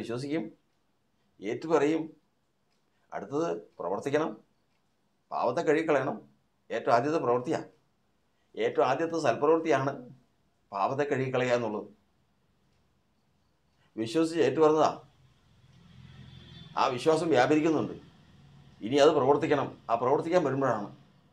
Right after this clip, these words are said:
വചനം പറയുന്നത്, "ഞാൻ എൻ്റെ ദൈവത്തിൻ്റെ പ്രമാണം അനുസരിക്കേണ്ടതിന് ദുഷ്കർമ്മികളെ എന്നെ വിട്ടു പോകുകയും." അവിടെയും വെച്ചിരിക്കുക ഒരു കൂട്ടരെ, മനുഷ്യരിലും പ്രഭുക്കന്മാരിലും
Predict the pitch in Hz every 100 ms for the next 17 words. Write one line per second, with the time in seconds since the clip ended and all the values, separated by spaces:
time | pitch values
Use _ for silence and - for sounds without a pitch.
0 | _ _ _ _ _ _ _ _ _ _
1 | - 123 143 135 135 127 113 - - _
2 | _ _ - 120 127 127 123 139 143 -
3 | _ _ _ _ _ _ _ _ 92 107
4 | 143 143 127 139 147 - _ _ - 117
5 | 127 135 143 139 143 147 107 107 98 101
6 | 107 - _ _ _ _ 104 107 127 117
7 | 123 123 120 113 113 107 107 101 95 92
8 | 87 - _ _ _ - 98 117 135 117
9 | 127 120 117 90 - _ 110 117 107 101
10 | 92 - _ _ _ _ _ _ _ _
11 | _ _ _ 127 143 190 220 214 208 180
12 | 151 147 196 190 185 165 190